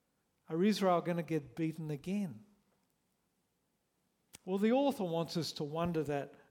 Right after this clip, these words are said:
as well, because there's a deliberate signpost connecting the two battles, the,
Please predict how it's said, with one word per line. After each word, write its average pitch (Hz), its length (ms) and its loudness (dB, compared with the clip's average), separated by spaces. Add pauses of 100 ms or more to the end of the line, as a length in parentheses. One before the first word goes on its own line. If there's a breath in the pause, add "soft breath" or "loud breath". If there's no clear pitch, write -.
as 131 140 -12
well, 139 400 -2 (800 loud breath)
because 214 280 2
there's 214 180 4
a 196 60 2
deliberate 208 600 2
signpost 202 960 0
connecting 185 720 0 (500 soft breath)
the 175 100 0
two 180 360 2
battles, 196 560 2
the, 156 220 2